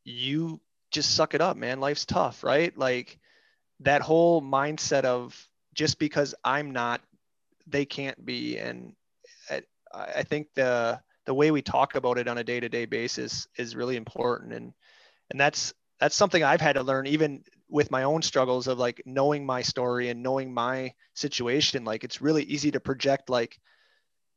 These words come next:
when I was younger, I did it a lot where it was like,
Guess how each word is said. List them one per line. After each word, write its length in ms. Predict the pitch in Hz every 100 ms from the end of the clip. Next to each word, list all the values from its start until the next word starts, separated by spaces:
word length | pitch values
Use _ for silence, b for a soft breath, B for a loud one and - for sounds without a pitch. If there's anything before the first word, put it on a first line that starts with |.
| _ -
when 100 | 147
I 60 |
was 180 | 143 127
younger, 360 | 147 151 135 123
I 80 |
did 120 | 123 123
it 80 |
a 40 | 117
lot 420 | 117 131 123 -
where 140 | 127 120
it 60 |
was 160 | 120 127
like, 320 | 120 123 -